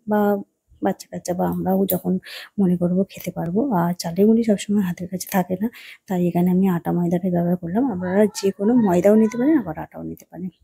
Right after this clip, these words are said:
এখানে গরম জল আগে থেকে বসিয়ে দিয়েছি। আর এবার এখানে আমার এখানে মাত্র সাত মিনিট সময় লেগেছে ভাপাতে।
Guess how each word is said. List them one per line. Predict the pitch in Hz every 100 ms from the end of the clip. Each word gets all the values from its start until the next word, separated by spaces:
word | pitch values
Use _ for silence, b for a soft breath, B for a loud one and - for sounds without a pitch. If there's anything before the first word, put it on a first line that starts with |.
| _ -
এখানে | 226 226 226
গরম | 208 196 208 220 B B B B
জল | 208 196
আগে | 185 180
থেকে | 185 202
বসিয়ে | 196 196 214
দিয়েছি। | 214 214 330 B B B -
আর | 175
এবার | 170 190
এখানে | 196 214 392 - _
আমার | 196 208
এখানে | 208 214 247
মাত্র | 262 175 233
সাত | - 170 165
মিনিট | 170 233
সময় | - 180 170
লেগেছে | 170 180 302 381 _ _
ভাপাতে। | - 180 160 -